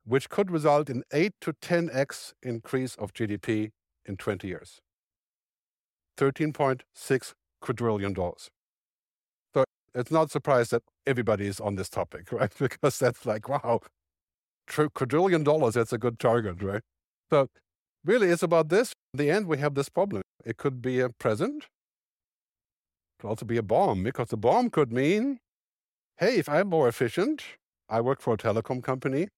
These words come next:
let's fire sixty percent 'cause I'm so efficient." Machine can do this, routine work, right? Basically.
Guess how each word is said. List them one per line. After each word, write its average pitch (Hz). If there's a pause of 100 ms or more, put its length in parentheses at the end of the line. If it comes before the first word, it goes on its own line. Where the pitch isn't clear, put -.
(880)
let's - (180)
fire 117
sixty -
percent 98 (800)
'cause 135
I'm 131
so 135
efficient." - (1600)
Machine 131
can 127
do 139
this, 98
routine 113
work, -
right? 156 (460)
Basically. 87